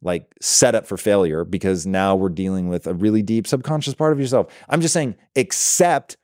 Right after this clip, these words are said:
the reality that it doesn't serve you. It does not serve you to think that you're not worthy. It does not serve you to think that you're a bad person for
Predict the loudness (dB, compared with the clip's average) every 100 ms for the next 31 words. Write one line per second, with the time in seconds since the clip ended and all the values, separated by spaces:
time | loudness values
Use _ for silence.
0 | _ 0 2 2 0 0 0 2 2 0
1 | -4 -12 -14 _ 0 2 4 0 0 -6
2 | -8 -4 2 4 4 2 -6 -2 -2 -2
3 | -4 -4 -4 2 6 6 4 2 -2 -2
4 | -2 -2 -4 -2 -4 -4 -4 -2 -4 -2
5 | -4 -6 -6 -6 -6 2 4 6 4 2
6 | 0 0 0 0 0 0 2 2 0 -2
7 | -2 -2 -4 -6